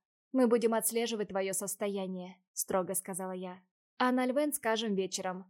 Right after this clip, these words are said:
она и так сейчас взбудоражена». Лилей тут же встрепенулся, деловито кивнул. Затем свил из своих корешков подобие человеческой руки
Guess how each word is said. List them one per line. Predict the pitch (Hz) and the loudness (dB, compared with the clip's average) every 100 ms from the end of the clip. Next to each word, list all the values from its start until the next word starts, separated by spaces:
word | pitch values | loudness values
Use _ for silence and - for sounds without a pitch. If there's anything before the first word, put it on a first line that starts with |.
| - | -6
она | 277 269 | 0 2
и | 196 | 2
так | 208 196 | 0 0
сейчас | - 175 185 - | -4 -4 -4 -6
взбудоражена». | 226 196 190 208 202 185 185 185 185 _ _ _ _ _ - | -10 -6 0 2 2 0 -4 -10 -12 _ _ _ _ _ 2
Лилей | 269 302 330 | 6 6 6
тут | 302 226 | 4 2
же | 208 | 0
встрепенулся, | - 208 214 220 262 285 269 | -2 -2 0 0 0 0 -2
деловито | 208 208 190 208 226 | 2 2 2 -4 -8
кивнул. | - 196 185 170 170 _ _ - | -8 -6 -4 -6 -8 _ _ -6
Затем | 240 262 262 247 | 2 4 4 4
свил | - 240 208 | 0 4 4
из | 190 | 4
своих | 190 190 185 | 0 -6 -4
корешков | 196 190 - 269 - | -4 -4 0 -2 0
подобие | 208 190 196 190 | -2 0 0 0
человеческой | 185 202 190 190 196 - 196 | -2 -2 -2 -4 -8 -4 -2
руки | 185 190 240 247 | -2 -4 -8 -8